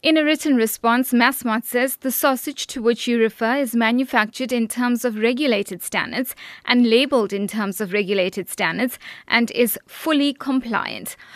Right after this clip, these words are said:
Furthermore, the fact that the product contains pork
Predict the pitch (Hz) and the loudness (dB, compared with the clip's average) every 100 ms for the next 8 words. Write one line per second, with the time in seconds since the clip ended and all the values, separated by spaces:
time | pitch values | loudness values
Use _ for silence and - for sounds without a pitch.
0 | - - - 330 285 226 - - 226 247 | -20 -14 2 4 6 2 0 -6 -2 0
1 | 269 - 311 302 - 262 233 233 - - | 0 -2 -6 -6 -2 0 2 0 -2 -6
2 | 247 226 220 202 202 - - 254 269 | 0 0 0 -4 -4 -8 -2 2 2